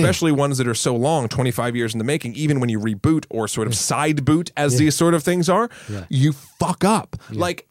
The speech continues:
Speaker 1: time travel, because it's so theoretical, yes, you can do anything you want, but also, because you can do anything you want,
Speaker 2: <laughs>
Speaker 1: ah, God, it can get really fucking stupid.
Speaker 2: Yeah.
Speaker 1: Anyway, uh, so let's just, talking about sequel building and all that crap, like, they have a mid-credit scene,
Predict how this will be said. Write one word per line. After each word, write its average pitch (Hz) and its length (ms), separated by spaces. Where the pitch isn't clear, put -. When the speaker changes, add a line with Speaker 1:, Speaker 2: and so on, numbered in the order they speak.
Speaker 1:
time 214 240
travel, 165 280
because 151 320
it's 143 120
so 156 160
theoretical, 143 520
yes, 143 280
you 135 80
can 131 80
do 131 120
anything 127 240
you 117 120
want, 156 320
but 147 100
also, 175 440
because 185 340
you 185 60
can 147 100
do 131 140
anything 123 240
you 123 100
want, 117 380
Speaker 2:
<laughs> 135 580
Speaker 1:
ah, 220 560
God, 180 260
it 160 60
can 175 140
get 160 180
really 151 280
fucking 131 360
stupid. 98 500
Speaker 2:
Yeah. 101 340
Speaker 1:
Anyway, 160 340
uh, 185 260
so 208 300
let's 240 240
just, 220 180
talking 214 240
about 180 140
sequel 175 360
building 127 340
and 123 80
all 123 100
that 127 180
crap, 110 340
like, 143 220
they 165 260
have 160 200
a 151 140
mid-credit 143 540
scene, 120 400